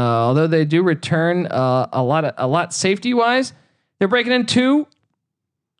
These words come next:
Oh no, sorry, one new corner. The other corner is a really good corner named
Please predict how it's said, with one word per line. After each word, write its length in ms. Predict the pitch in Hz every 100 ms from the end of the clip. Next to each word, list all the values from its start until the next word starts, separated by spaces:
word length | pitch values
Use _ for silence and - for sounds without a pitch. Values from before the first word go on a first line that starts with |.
| _ -
Oh 120 | 175
no, 200 | 139 95
sorry, 240 | 120 123 104
one 340 | 120 160 170
new 120 | 160 170
corner. 440 | 175 160 220 226 _ _
The 80 | -
other 120 | 135 131
corner 340 | 160 139 127
is 160 | 123 123
a 220 | 117 110
really 200 | 131 120
good 160 | 120 117
corner 280 | 131 120
named 260 | 117 104